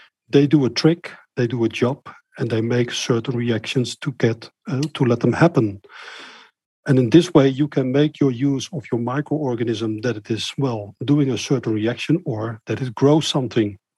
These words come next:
which are multiple reactions. And most of the time, now look at this time,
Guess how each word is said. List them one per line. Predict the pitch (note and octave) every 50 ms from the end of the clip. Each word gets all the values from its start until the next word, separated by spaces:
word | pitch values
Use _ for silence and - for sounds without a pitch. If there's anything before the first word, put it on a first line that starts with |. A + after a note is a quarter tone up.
| _ -
which | B2+ G#2+ -
are | B2 A2+
multiple | A2+ A#2+ C3 C#3+ D3+ - - - - C#3 B2 A2+
reactions. | A2+ A#2 A#2+ A#2 A2 G#2 - - - G#2+ G2+ G2+ - - - _ _ - - - - - - - _ _ _ _ _ _ _ _ - -
And | D3 A#2+ A#2
most | B2 D3 E3 - -
of | D#3+ B2+
the | C3+ A#2+
time, | - - C#3 C3+ C#3 C#3 D3+ C#3
now | C#3 C#3 B2 A2
look | G#2 G#2+ A2+ B2+ D3 C#3+ -
at | F3+ -
this | - - - -
time, | - C#3 C3 C3 B2+ C3 A#2+ - -